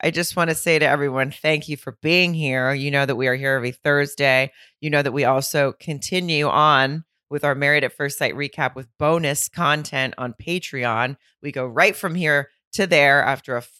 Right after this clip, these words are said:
giving you a full episode here. And you should join us there if you can. You also get Sunday episodes that have nothing to do with Married at First Sight. They're just us being fun, having some fun, having some laughs, uh, topics, all the things. So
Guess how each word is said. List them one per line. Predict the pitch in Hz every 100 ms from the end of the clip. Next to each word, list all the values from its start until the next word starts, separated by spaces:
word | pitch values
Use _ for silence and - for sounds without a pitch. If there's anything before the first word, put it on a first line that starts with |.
| _
giving | 180 180 175
you | 160
a |
full | - 160 147
episode | 143 143 151 139
here. | 156 135 127 _ _ _ -
And | 156 143
you | 120
should | 139 147
join | 131 190 233
us | 240
there | - 180
if | 165 165
you |
can. | 147 170 147 143
You | 139 135
also | - 160 165 156
get | 147 143 -
Sunday | - 160 160 151
episodes | 135 - 135 139 135
that | - 127
have |
nothing | 123 147 147
to | 139
do | 156
with | 240
Married | 151 131
at | 113
First | - 127 -
Sight. | 131 - _ -
They're | 170
just | 156 -
us | 160 147
being | - 151 123
fun, | 131 170 147 139 147 _ _
having | 156 151 139
some | - 131
fun, | - 139 135 131 _ _
having | 147 135 135
some | -
laughs, | 123 127 120 120 - - _ _ -
uh, | 151 135 113 -
topics, | - 160 139 139 131 -
all | - 135
the | 127
things. | 131 127 113 127 -
So | - 170 143 135